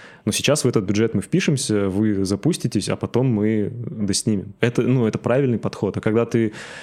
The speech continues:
э, запихиваешь просто всё в одну цену, ну, это, это реально демпинг. Ты, ты в первую очередь самому себе хуже делаешь. А ещё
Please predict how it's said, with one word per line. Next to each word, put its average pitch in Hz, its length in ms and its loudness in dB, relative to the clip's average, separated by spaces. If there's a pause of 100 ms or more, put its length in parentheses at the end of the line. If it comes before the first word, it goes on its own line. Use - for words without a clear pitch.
(240)
э, 101 320 0
запихиваешь 98 600 -2
просто 98 260 -4
всё - 220 -2
в 98 100 -2
одну 101 180 -2
цену, 117 560 0
ну, 101 240 2
это, 104 160 0
это 104 260 0
реально 101 280 0
демпинг. 104 440 0
Ты, - 140 -2
ты - 120 0
в - 40 -10
первую 131 240 2
очередь 120 260 -2
самому 104 220 -2
себе 107 240 0
хуже 90 280 -6
делаешь. 90 420 -6 (440)
А - 80 -2
ещё 151 440 0